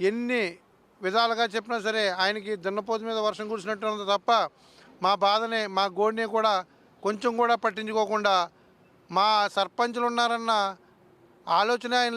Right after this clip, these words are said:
లేకుండా ఈ సచివాలయానికి కన్వీనర్లని, గ్రామ కన్వీనర్లని, వాలంటీర్లని పెట్టి ఆ వ్యవస్థను, పంచాయతీ వ్యవస్థను అంతా వాళ్ళ మీద నడిపిస్తున్నాడు తప్ప ఎక్కడా సర్పంచులకు గౌరవం ఇవ్వట్లేదు. ఆయనకి తగిన మూల్యం రెండు వేల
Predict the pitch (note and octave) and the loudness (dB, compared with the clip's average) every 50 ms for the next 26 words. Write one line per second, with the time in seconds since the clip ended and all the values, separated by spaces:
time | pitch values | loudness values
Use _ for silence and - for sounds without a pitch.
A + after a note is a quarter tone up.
0 | A3+ A3 A3 G3 G#3+ A3 G#3+ G#3+ G#3+ G3+ G3 G3+ G3+ - - _ _ _ _ - | 2 2 2 2 0 -4 0 2 2 2 2 0 -2 -8 -20 _ _ _ _ -20
1 | - _ - F#3+ G#3 G#3 - G3+ G3 F3 G#3+ A3 A3+ A3+ A#3 A#3 A#3 A3+ G#3+ A3 | -20 _ -6 -4 -4 -2 0 0 -2 0 2 2 2 4 4 2 2 0 -4 -10
2 | G3+ - F#3+ F#3+ G3 G#3 A3 A3 A3 A3+ A3 A3 A3 A3 G#3+ G#3+ A3 G#3+ G#3+ G#3 | -4 -2 -2 -2 0 -2 -2 -2 0 0 0 0 0 -2 0 -2 -4 -4 -6 -8
3 | _ _ _ _ _ _ E3 D#3 F3 F3+ F#3+ G#3 G#3+ A3+ A3+ A3 G#3+ G#3 G3+ G3 | _ _ _ _ _ _ -6 -2 0 2 2 2 2 2 2 2 2 2 0 0
4 | - - G3 F#3+ G3+ G#3+ G#3+ A3 A3 G#3+ A3 A3 G#3+ A3 G#3 F#3+ F3 F3+ G3 G#3 | 0 -2 -2 -2 -2 -2 -2 -2 -2 0 0 -2 -2 -2 -2 2 2 2 2 2
5 | G#3 G#3 A#3 A3 A3 A3 G#3+ G#3+ F#3 - G3 F3 - A#3 A3 G#3 E3+ D3 - _ | -2 -2 -4 -4 -4 -2 -4 -4 -2 -2 -4 -2 -2 -2 0 0 -2 -2 -6 _
6 | _ _ _ - D#3 E3+ F#3 F3+ F#3 F#3 G3 G3+ - - A3+ G3+ - G3+ G3 G3 | _ _ _ -2 0 0 2 2 2 0 0 0 -2 -6 -8 -2 -2 -2 -2 -2
7 | G3+ G#3+ A3 F#3+ A3 A3 A3 A3 G#3 G#3+ G#3+ G#3+ G#3+ G3 G#3+ G#3 G3 G3 G3 G3+ | -2 -4 -4 -4 -2 0 0 0 0 -2 -4 -6 -4 0 0 2 2 2 0 -2
8 | G#3+ G#3+ G#3+ G#3+ G#3 G3+ G3+ G#3+ F#3+ - G#3 G3+ F#3+ F#3+ F#3+ F#3 - A#3 A3 F#3 | -4 -4 -2 -4 -4 -6 -6 -10 -8 -4 -4 -4 0 0 -2 0 2 2 0 0
9 | D3 _ _ _ _ _ - E3+ F3 - G#3 G#3 G#3+ G3 D#3 F#3 F3 E3+ - G#3 | 0 _ _ _ _ _ -6 -6 -4 -2 0 0 0 0 0 -4 -6 -4 -6 -6
10 | G3+ G#3 G#3+ G3 F3 F#3+ F#3+ G3 G#3 G#3+ G#3+ G3+ G3 F#3 G#3 G#3 G3+ G3 G3 G#3 | -6 -6 -8 -4 -2 0 0 0 0 0 -2 -2 -4 -4 -2 -2 -2 0 0 0
11 | A#3+ - _ - - - _ - E3+ F#3+ G#3 A3 A3 F#3+ G#3 A3 G#3+ A3 G#3+ - | -2 -4 _ -20 -20 -14 _ 0 2 2 2 0 -2 -4 -2 -2 -2 -2 -2 -2
12 | G3 F#3 G3 G#3+ A3+ A3+ A3 A3 A3 A3 A3 A3+ A3 G3+ F#3+ F3+ _ _ _ _ | -2 -2 0 0 -2 -2 0 0 0 0 0 0 0 0 -2 -4 _ _ _ _
13 | - F3 F3+ G3+ G#3 A3 A3+ A3+ | -6 -6 -4 -2 2 2 2 2